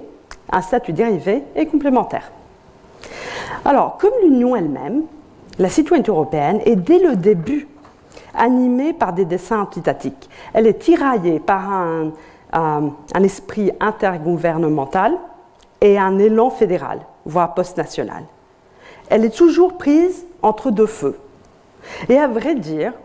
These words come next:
le début de cette tension interne n'est pas celui de l'utilisation du vocabulaire de la citoyenneté, qui pourtant remonte bien avant Maastricht. De citoyenneté européenne, on en parlait dans les années soixante et surtout dans les années soixante-dix.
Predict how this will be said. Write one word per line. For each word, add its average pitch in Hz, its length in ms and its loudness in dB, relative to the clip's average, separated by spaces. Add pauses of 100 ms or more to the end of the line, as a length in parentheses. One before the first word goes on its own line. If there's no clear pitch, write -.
(320)
le 185 160 2
début 202 500 2
de 220 100 0
cette - 280 -6
tension 247 500 -2
interne 180 540 -2 (260)
n'est 220 140 4
pas 240 240 0
celui 190 460 -2
de 175 100 2
l'utilisation 170 800 0
du 165 100 -2
vocabulaire 165 840 0
de 156 100 -2
la 139 80 0
citoyenneté, 147 800 -4 (1040)
qui 185 80 -4
pourtant 185 340 0
remonte 185 340 -2
bien 170 200 -2
avant 147 200 -2
Maastricht. - 640 -6 (200)
De 165 160 2
citoyenneté 175 400 -2
européenne, 185 480 0
on 151 80 2
en 156 100 2
parlait 156 360 0 (300)
dans 165 60 -2
les 147 120 -2
années 160 100 0
soixante 175 560 -4
et 156 40 0
surtout - 440 -4
dans 170 100 0
les 147 140 -2
années 151 100 0
soixante-dix. 151 640 -6